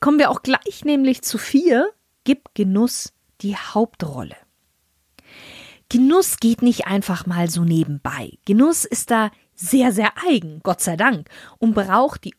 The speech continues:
ungeteilte Aufmerksamkeit. Du solltest dich auf den einen Reiz, der den Genuss auslöst,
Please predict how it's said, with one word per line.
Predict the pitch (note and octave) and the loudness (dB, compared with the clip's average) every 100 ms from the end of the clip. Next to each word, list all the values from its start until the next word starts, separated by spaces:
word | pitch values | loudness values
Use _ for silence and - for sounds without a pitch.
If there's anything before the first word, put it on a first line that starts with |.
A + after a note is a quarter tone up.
| _ | _
ungeteilte | - G4 G#4 F4 - G#3+ A#3 G#3+ - - | 2 2 4 0 -2 -4 -2 -2 -6 2
Aufmerksamkeit. | G3 F#3 F3 - - A#2 - - - _ _ _ _ _ _ | 2 2 -8 -10 -14 -14 -16 -20 -20 _ _ _ _ _ _
Du | E4+ | 2
solltest | D4+ D4+ D#4 B3+ - | 4 2 2 0 -6
dich | F3 A3+ - - _ _ _ | -4 -6 -6 -20 _ _ _
auf | G3+ G3+ G3+ - | 2 2 0 -6
den | G3 F#3+ _ | -6 -6 _
einen | A#3 D4 D4 | 0 2 2
Reiz, | B3 F#3 F3 E3+ - | 0 0 -2 -4 -6
der | E3 | -8
den | E3 D#3 D#3+ | -6 -8 -4
Genuss | E3+ G3 C#4+ - - | -4 0 -2 -2 -4
auslöst, | G3 G#3 - - - - - | -2 0 -2 -10 -14 -16 -20